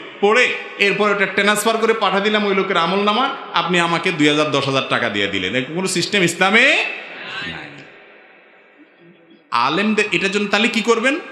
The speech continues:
তাহলে আপনি যেটা করবেন সেটা হলো যে আলেমদেরকে গিয়া, মাদ্রাসায় গিয়া, এতিমখানায় বা মাদ্রাসার বোর্ডিংয়ে গিয়া এমনি দান করে দিবেন যে, "আমার বাবার রুহের মাগফিরাতের জন্য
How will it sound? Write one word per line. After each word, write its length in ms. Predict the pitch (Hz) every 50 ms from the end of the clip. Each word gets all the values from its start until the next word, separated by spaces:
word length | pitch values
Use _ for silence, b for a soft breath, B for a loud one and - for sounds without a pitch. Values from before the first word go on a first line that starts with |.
| - - - -
তাহলে 220 | 151 151 160 170
আপনি 200 | 160 151 - 160
যেটা 180 | 131 139 135 135
করবেন 200 | 113 135 127 117
সেটা 200 | - 151 170 156
হলো 140 | 170 190 196
যে 300 | 190 226 254 302 359 392 - - - - - - - - - - -
আলেমদেরকে 680 | 143 151 170 185 220 233 240 220 247 247 247 - 233
গিয়া, 280 | 233 196 214 214 208 190
মাদ্রাসায় 560 | 180 175 175 170 165 180 180 180 190 208 196
গিয়া, 400 | 190 190 196 202 214 247 269 302
এতিমখানায় 880 | 254 170 - - 170 160 139 120 143 151 160 175 196 220 247 285 311 349 349 277 - - - -
বা 160 | 120 110 131
মাদ্রাসার 580 | 139 139 143 131 123 131 143 135 - - 185 190
বোর্ডিংয়ে 420 | 151 139 139 147 156 175 196 208
গিয়া 200 | 196 196 214 220
এমনি 340 | 226 - 202 226 247 269 302
দান 260 | 302 254 247 226 220
করে 200 | 214 - 214 208
দিবেন 260 | 202 185 175 175 156 123 - - - - - -
যে, 80 | 147
"আমার 260 | 160 160 175 196 208
বাবার 440 | 196 151 151 147 151 156 156 151 151
রুহের 300 | 139 170 170 190 196 180
মাগফিরাতের 600 | 156 151 143 135 - - 165 180 180 196 190 175
জন্য 480 | 170 202 208 208 220 254 277 320 339